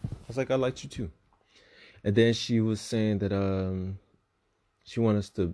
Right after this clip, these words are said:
she wanted to be together, and I was like, Well, I, I was like, <laughs> I'm different. <laughs> I've always been different 'cause I was like, "No, I don't do," I was like, "I don't do long distance relationships, honestly."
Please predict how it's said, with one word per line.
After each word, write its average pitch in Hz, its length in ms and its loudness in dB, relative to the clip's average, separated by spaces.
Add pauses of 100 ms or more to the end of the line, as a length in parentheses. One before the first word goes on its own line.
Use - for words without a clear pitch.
(140)
she - 160 -8
wanted 104 220 2
to 101 80 -6
be 104 160 2
together, 98 380 2
and 92 100 0
I 95 120 0
was 98 240 0
like, 92 320 0
Well, 104 420 4 (1500)
I, 143 240 8 (140)
I 135 220 2
was 120 360 2
like, 98 280 2 (680)
<laughs> - 680 -12
I'm 143 360 6
different. 101 560 2
<laughs> - 80 -14
I've - 1040 2
always 123 260 6
been 110 220 4
different 104 340 2
'cause 107 120 2
I 123 120 6
was 123 220 4
like, 104 180 4
"No, 95 240 0
I 98 140 4
don't 101 260 0
do," 98 460 2 (180)
I - 60 -4
was 123 100 2
like, 131 80 8
"I 131 80 8
don't 127 160 4
do 117 140 6
long 107 240 4
distance 98 640 -4 (240)
relationships, 98 840 -2
honestly." 98 760 -2